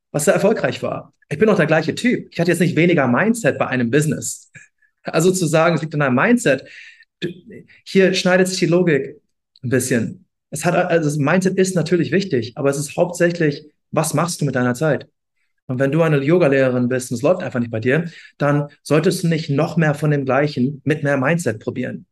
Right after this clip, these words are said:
Es hat anscheinend nicht funktioniert. Du bist dieser Typ, der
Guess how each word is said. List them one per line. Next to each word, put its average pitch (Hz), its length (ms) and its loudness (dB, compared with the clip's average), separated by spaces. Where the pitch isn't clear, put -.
Es 135 180 -8
hat 156 220 -4
anscheinend 156 480 -2
nicht 147 140 -6
funktioniert. 156 580 -2
Du 139 80 -4
bist 151 160 -2
dieser 151 180 0
Typ, 185 300 0
der 135 400 0